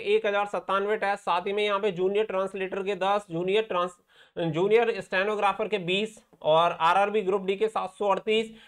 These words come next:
डीएमआरसी, सीआरए के सत्ताईस, आरआरबी जेई के यहाँ पे मिल जाएंगे और आपको आरआरबी एएलपी के भी देखने के लिए मिल जाएंगे। तो यहाँ पे क्या है कि आपको केवल एक टेस्ट सीरीज ही लेनी है। अब इस एक टेस्ट सीरीज से ही आपके रेलवे के जितने एग्जामिनेशन होंगे,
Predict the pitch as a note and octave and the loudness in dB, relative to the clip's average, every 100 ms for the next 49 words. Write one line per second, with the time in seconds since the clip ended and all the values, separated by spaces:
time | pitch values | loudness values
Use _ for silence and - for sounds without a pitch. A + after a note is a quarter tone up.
0 | - E3 G3+ G#3 G#3 G#3 G#3+ A3 A3 G3+ | -12 -2 0 4 2 0 -2 -2 -2 0
1 | G3 G3+ G3+ A3 F#3+ F3 F#3+ G3 G#3+ - | 2 2 0 -2 -2 -2 0 2 0 0
2 | A3+ - E3+ G3 G3+ G#3 D#3+ F#3 G#3 G#3 | -2 2 4 4 2 -2 0 0 0 0
3 | G#3 F#3 F#3+ G3+ G3 G3 F#3+ G#3 C#4+ - | 2 0 0 -2 -2 -2 0 2 0 -2
4 | _ - F3+ A3 A3 A#3+ - F3+ G3+ G3 | _ 0 6 6 4 2 2 4 4 4
5 | G#3+ A#3+ F#3 G3 F#3+ F#3 F#3+ F#3+ F#3 F#3 | 0 -4 0 2 0 -2 -2 0 0 -2
6 | F#3 F3 F3 F#3+ G3+ F3+ C3+ B2 C3 B2+ | -2 -2 -2 0 2 2 2 2 2 -2
7 | C#3+ D#3+ F3 G#3 B3+ A#3+ G#3 C4+ C#4 - | -2 -2 -2 2 0 4 4 4 -2 -14
8 | _ A3 - F#3 F#3+ - B3+ B3+ C4 - | _ -2 4 6 6 2 -2 0 0 -2
9 | F#3+ A3 A#3 - G#3 G#3 G#3+ G#3+ G#3+ - | 0 0 0 0 -2 -2 -4 -2 -4 -4
10 | F#3+ A3+ G3 E3 C#3 B2 A#2+ - F3 - | -2 2 4 4 4 0 -2 -2 -4 -4
11 | G3+ - G#3+ G#3+ A3 G3+ - G3+ G3+ G#3 | -10 -4 -2 -2 0 -2 -2 -4 -2 -4
12 | - G#3+ G#3 A3+ G3+ F#3+ A#3 G#3 G3 G3 | -4 -4 -2 2 4 4 0 -2 -2 -2
13 | G#3+ A#3+ A3+ A3 A3 G#3 F#3+ F#3 F#3+ G3 | -2 -2 -4 -2 0 0 0 -2 -2 -4
14 | G#3 G3+ F3 F#3+ | -4 -2 0 0